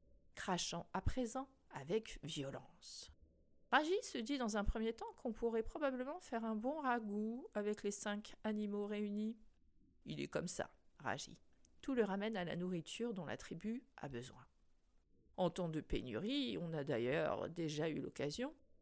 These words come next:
de goûter à cette viande de chat s'apparentant à celle du lapin, mais personne n'est vraiment fan.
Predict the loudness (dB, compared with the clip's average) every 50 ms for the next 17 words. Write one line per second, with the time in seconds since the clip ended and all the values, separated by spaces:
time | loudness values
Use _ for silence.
0 | -20 -12 -4 -2 0 0 0 0 -2 -2 0 2 4 4 4 4 0 -2 -4 -4
1 | -4 -2 -2 -2 -2 -2 0 0 0 0 0 2 2 2 2 2 0 -4 -10 -20
2 | -20 -20 -20 -20 -14 -2 0 0 2 4 4 4 4 4 2 0 -4 -4 -4 -2
3 | 0 2 2 2 4 2 2 2 2 0 -2 0 0 0 2 2 2 2 2 2
4 | 2 2 2 -2 -6 _ -20 -20 -20 -20 -20 _ _ -4 -2 0 2 2 2 2
5 | 0 -2 -4 -4 -4 -2 -2 -2 -2 -2 -2 -4 -4 -4 -4 -6 -4 -4 -4 -4
6 | -4 -4 -6 -8